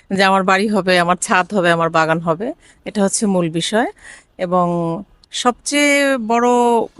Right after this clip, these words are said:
উৎসাহ হচ্ছে কৃষি ডিপার্টমেন্ট। আ-, আমাদের, আ, কৃষি ডিপার্টমেন্ট থেকে আমাকে আমাদের, আ, রওশনার আপা, উনি কৃষি অফিসার, সে আমাকে এ ব্যাপারে অনেক উৎসাহিত করেছে,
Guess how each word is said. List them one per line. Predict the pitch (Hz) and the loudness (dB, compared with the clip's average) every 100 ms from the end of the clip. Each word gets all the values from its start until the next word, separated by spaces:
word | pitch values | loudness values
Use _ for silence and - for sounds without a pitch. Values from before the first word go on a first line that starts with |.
| 185 - | -20 -8
উৎসাহ | 254 - 294 302 277 | -6 -2 0 0 0
হচ্ছে | 269 277 | -2 -4
কৃষি | 247 247 254 | -4 -4 -2
ডিপার্টমেন্ট। | 170 160 139 - - - - - _ _ _ _ - | -2 -4 -4 -6 -10 -12 -20 -20 _ _ _ _ -6
আ-, | |
আমাদের, | 220 214 208 202 208 185 190 | -2 0 0 2 0 0 0
আ, | 190 196 196 190 - | 0 0 0 -2 -2
কৃষি | 262 - 302 | -2 0 0
ডিপার্টমেন্ট | 277 269 254 247 277 | 0 0 0 0 0
থেকে | 285 262 | 0 0
আমাকে | 254 233 233 226 208 220 - - _ | 2 2 2 2 2 0 -10 -20 _
আমাদের, | - 196 202 202 185 180 | 0 2 2 2 2 2
আ, | 170 165 170 165 _ - | 4 2 0 -6 _ -2
রওশনার | 202 208 240 233 | 0 2 2 2
আপা, | 196 175 180 | 2 2 0
উনি | 202 185 | 2 2
কৃষি | 175 202 208 | 2 0 2
অফিসার, | 175 180 170 190 269 _ _ _ _ _ | 0 0 0 0 0 _ _ _ _ _
সে | - 247 | 0 2
আমাকে | 220 214 214 | 2 2 2
এ | |
ব্যাপারে | 202 190 190 | 2 2 2
অনেক | 180 180 175 | 4 2 0
উৎসাহিত | 190 - 202 185 | -2 0 0 0
করেছে, | 170 170 165 202 240 | -2 -2 -2 -2 -2